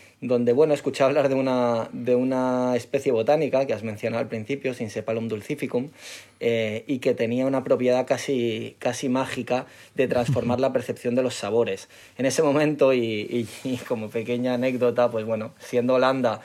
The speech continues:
Speaker 1: y, y estando en ese, en un entorno, en un entorno no regulado, yo ya pensaba casi que era una droga, porque en ese momento no,
Speaker 2: <laughs>
Speaker 1: no sabía ni, ni de qué se trataba. Pero fue un poco al llegar a, al llegar de vuelta a España,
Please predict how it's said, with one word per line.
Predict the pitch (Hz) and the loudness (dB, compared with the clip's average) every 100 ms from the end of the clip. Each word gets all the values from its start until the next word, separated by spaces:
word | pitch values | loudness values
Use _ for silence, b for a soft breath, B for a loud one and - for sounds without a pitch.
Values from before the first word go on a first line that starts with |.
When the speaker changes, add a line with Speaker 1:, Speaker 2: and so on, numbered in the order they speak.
| B B B | B B B
Speaker 1:
y, | 131 117 107 - | -4 -4 -4 -6
y | 131 117 | -2 -2
estando | 110 123 120 | 0 0 0
en | 127 | 0
ese, | 123 131 127 123 - B B | 0 2 4 2 0 B B
en | 123 | -2
un | 127 | 0
entorno, | 131 127 127 131 127 123 123 123 | 0 4 4 4 4 4 4 2
en | 139 | 2
un | 139 | 2
entorno | 139 135 135 131 131 131 | 4 4 4 4 4 4
no | 135 143 | 6 6
regulado, | 139 135 139 139 135 139 | 6 4 6 6 6 4
yo | 147 123 | 4 4
ya | 127 127 | 4 2
pensaba | 123 113 123 123 | 0 2 0 2
casi | 123 127 | 0 0
que | |
era | 131 | 2
una | 127 107 | 2 2
droga, | 123 139 104 | 4 4 2
porque | 113 110 | -4 -6
en | 110 | -6
ese | 113 | -4
momento | 117 113 117 131 | -4 0 2 4
no, | 123 110 - 110 | 2 0 -2 -6
Speaker 2:
<laughs> | - 107 | -8 -6
Speaker 1:
no | 123 123 | -2 0
sabía | 127 120 127 127 | 2 2 2 2
ni, | 123 113 113 | 0 -2 -4
ni | 123 117 | -2 0
de | 110 | 0
qué | 113 | -2
se | 135 | -2
trataba. | 127 113 123 104 - | -2 2 2 0 -2
Pero | 113 | -4
fue | - 135 | -2 -2
un | 135 | 0
poco | 143 139 | 2 4
al | 135 | 4
llegar | 120 123 | 4 4
a, | 131 131 131 123 B B B | 4 4 2 -2 B B B
al | 123 | 0
llegar | 123 123 131 | 2 4 4
de | 139 | 4
vuelta | 143 139 | 4 4
a | 131 | 2
España, | - 151 139 131 | 4 4 4 0